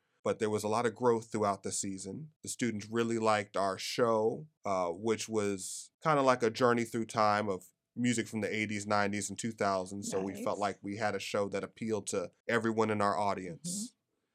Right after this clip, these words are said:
Speaker 2: Mm-hmm.
Speaker 1: And the students really seemed to enjoy playing said music. We like to pick music that they have an interest in, or maybe music that they had never really heard before that they can grow an interest into. So I know some of the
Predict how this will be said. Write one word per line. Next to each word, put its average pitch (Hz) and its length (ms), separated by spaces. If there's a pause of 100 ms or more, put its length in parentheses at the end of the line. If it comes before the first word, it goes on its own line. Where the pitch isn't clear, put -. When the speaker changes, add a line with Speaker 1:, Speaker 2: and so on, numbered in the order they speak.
(120)
Speaker 2:
Mm-hmm. 107 60
Speaker 1:
And 104 120
the 101 60
students 110 440
really 107 540 (120)
seemed 117 340
to 110 140
enjoy 104 680 (160)
playing 151 360
said 101 280
music. 101 500 (460)
We 127 120
like 120 360
to 110 260 (100)
pick 117 240
music 110 400
that 98 320 (160)
they 113 220
have 107 200
an 101 140
interest 101 460
in, 80 140 (200)
or 220 160
maybe 113 440
music 120 440
that 107 100
they 110 120
had 104 120
never 117 240
really 110 280
heard 156 280
before 151 460
that 101 220
they 104 120
can 104 200
grow 113 320
an 95 100
interest 107 680 (120)
into. 120 540 (400)
So - 180
I 113 60
know 120 160
some 113 200
of 110 60
the 104 80